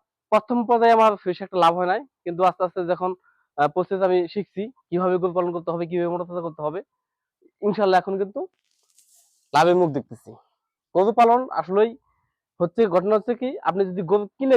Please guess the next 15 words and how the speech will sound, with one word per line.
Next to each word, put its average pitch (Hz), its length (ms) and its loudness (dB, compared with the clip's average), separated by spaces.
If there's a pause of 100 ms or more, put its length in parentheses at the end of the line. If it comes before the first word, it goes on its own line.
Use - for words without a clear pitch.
দিতে 202 260 -4
পারেন, 214 200 4 (180)
তাহলে 196 260 0
কিন্তু 202 200 -2
লাভ 180 100 6 (140)
করতে, 160 180 -10 (200)
লাভ 160 160 2
করতে 156 200 -6
পারবেন। 110 240 -4 (920)
আপনার 135 220 -4
গরুটা 196 260 4 (460)
কোন 226 100 0 (100)
কোয়ালিটির 214 320 2
কিনতে 220 280 -4
হবে, 214 180 -2